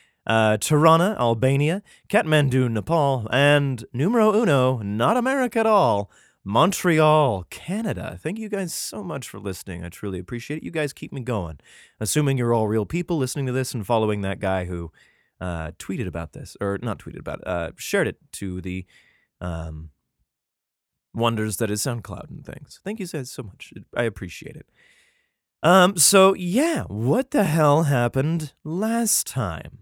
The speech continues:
Um, we did a couple extra chapters, uh, than usual, 'cause we kinda just went, went to town,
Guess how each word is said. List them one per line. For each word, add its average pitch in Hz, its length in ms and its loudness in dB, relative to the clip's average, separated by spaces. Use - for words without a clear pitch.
Um, 131 600 4
we 123 100 0
did 143 140 2
a 147 40 6
couple 170 260 2
extra 170 220 -2
chapters, 127 760 -2
uh, 95 460 -2
than 120 200 0
usual, 110 380 -2
'cause 123 140 -6
we 95 80 -4
kinda 104 240 -6
just 90 220 -10
went, 98 280 -6
went 107 220 -4
to - 60 -14
town, 87 460 -4